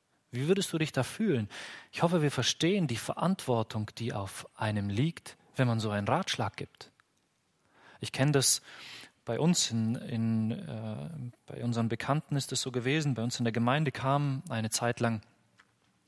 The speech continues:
äh, eine Familie aus einem Flüchtlingsheim. Die kamen dann zu uns in die Gemeinde und die, unsere Bekannten, die haben sich um die gekümmert, die haben denen Deutschunterricht gegeben und,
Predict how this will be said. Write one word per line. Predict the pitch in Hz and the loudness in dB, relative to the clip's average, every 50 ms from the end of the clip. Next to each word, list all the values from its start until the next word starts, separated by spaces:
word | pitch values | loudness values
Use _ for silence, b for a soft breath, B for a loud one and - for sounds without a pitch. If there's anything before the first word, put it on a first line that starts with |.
| - - - | -18 -12 -8
äh, | 110 | -6
eine | 110 107 - 113 110 110 110 | -6 -4 -4 -4 -4 -4 -4
Familie | - - 113 120 143 170 170 139 113 | -4 -2 0 2 2 4 4 2 2
aus | 113 - - | 2 0 -2
einem | 110 104 107 | -2 -4 -4
Flüchtlingsheim. | - - 165 - - 135 127 120 - - 123 123 127 143 139 B B B B B B B B B B B B B - | -4 -6 -6 -4 -2 -2 -2 -2 -2 0 0 0 0 0 -2 B B B B B B B B B B B B B -8
Die | 117 | -4
kamen | - 123 117 117 110 | -2 0 0 0 0
dann | 107 107 107 | 0 -2 -4
zu | - - | -4 -6
uns | 123 113 - | -6 -6 -4
in | 120 113 | -2 -2
die | 113 | 0
Gemeinde | 104 113 113 120 131 160 180 180 165 151 143 B B B B B - | 0 2 4 4 4 4 4 4 2 2 2 B B B B B -6
und | 117 113 110 - | -4 -4 -4 -2
die, | 120 117 113 113 113 | -2 -2 0 0 0
unsere | - - 123 107 110 | -2 -2 -4 -4 -4
Bekannten, | 98 - - 165 180 175 - 139 | -6 -2 0 0 0 0 0 0
die | 113 110 | 0 2
haben | 117 117 | 2 0
sich | 113 120 113 - | 0 -2 -2 -2
um | 120 113 | -2 -2
die | 117 107 | -2 -2
gekümmert, | 113 107 - - 190 196 170 - - | -4 -2 0 0 2 2 0 0 -2
die | - 117 | -2 -2
haben | 107 110 | -2 0
denen | 107 107 104 | 0 -2 0
Deutschunterricht | 104 113 120 131 - 156 135 - 131 123 117 - | 0 0 0 0 0 -4 -4 -2 -2 -4 -4 -4
gegeben | - 123 113 117 117 113 113 113 110 107 | -6 -4 -2 0 0 2 2 0 0 -2
und, | 107 101 95 | -2 -6 -8